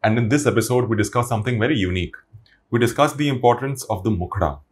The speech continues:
Now, without wasting any time, if we remember, what is the mukhra? Mukhra, first of all, means the face in Hindi. The mukhra shows you the face of the whole composition. So,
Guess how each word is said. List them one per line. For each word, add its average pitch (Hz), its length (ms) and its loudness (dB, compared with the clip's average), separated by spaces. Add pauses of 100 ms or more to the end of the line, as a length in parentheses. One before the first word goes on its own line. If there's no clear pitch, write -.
(640)
Now, 104 100 4
without 117 240 6
wasting 117 260 0
any 120 140 2
time, 104 380 2 (720)
if - 400 -8 (320)
we 87 140 0
remember, 82 480 0 (400)
what 107 180 2
is 123 100 -4
the 120 60 0
mukhra? 76 400 -4 (680)
Mukhra, 110 380 4
first - 180 2
of 107 80 -2
all, 107 120 2
means 92 260 -2
the 92 80 -10
face 87 460 -6
in 87 100 -10
Hindi. 87 380 -4 (200)
The 110 60 -4
mukhra 110 640 0
shows 120 320 0
you 120 300 0
the 107 80 -2
face 127 560 -4
of 95 160 -4
the 101 80 -4
whole 92 260 -2
composition. 110 640 0
So, 104 260 -2